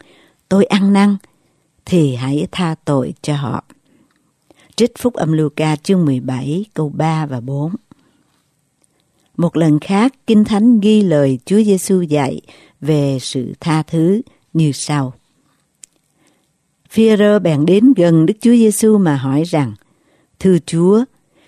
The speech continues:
nếu anh em tôi phạm tội cùng tôi, thì sẽ tha cho họ mấy lần? Có phải đến bảy lần chăng?"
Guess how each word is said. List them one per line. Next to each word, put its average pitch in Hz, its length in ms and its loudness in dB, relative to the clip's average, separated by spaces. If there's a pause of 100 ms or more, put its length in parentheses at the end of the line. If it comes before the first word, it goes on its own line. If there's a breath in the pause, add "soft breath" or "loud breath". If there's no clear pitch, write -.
(140)
nếu 214 260 4
anh 208 280 2
em 202 240 2
tôi 196 340 2
phạm 139 460 0
tội 139 440 -2
cùng 135 300 -2
tôi, 160 300 0 (420 soft breath)
thì 165 300 4
sẽ 156 320 -2
tha 208 280 0
cho 196 200 -2
họ 147 520 -2
mấy 185 260 2
lần? 147 320 0 (600 soft breath)
Có 277 120 0
phải 165 260 -2
đến 233 260 4
bảy 160 280 0
lần 160 320 2
chăng?" 214 260 0